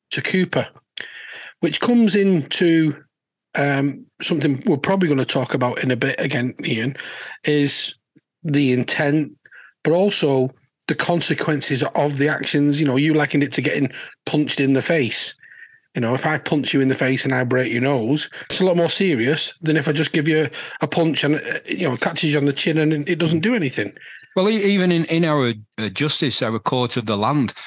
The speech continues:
Speaker 2: you know, actual bodily harm and grievous bodily harm is about the intent and the, the injury and the outcome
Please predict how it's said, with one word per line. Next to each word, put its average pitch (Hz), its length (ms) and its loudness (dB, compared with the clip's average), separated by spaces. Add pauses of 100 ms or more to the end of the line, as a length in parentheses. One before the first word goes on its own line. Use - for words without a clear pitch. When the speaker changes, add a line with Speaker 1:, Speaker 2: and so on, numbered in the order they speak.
(320)
Speaker 2:
you 131 80 2
know, 101 240 0
actual 123 320 -2
bodily 107 420 0
harm 110 220 0
and 98 80 0
grievous 127 320 0
bodily 104 400 -2
harm 95 240 0
is 107 160 0
about 107 360 -2
the 107 120 -2
intent 107 480 0
and 101 160 0
the, 104 140 -2
the 104 280 -2
injury 117 320 2
and 95 120 -2
the 101 100 0
outcome 110 500 -2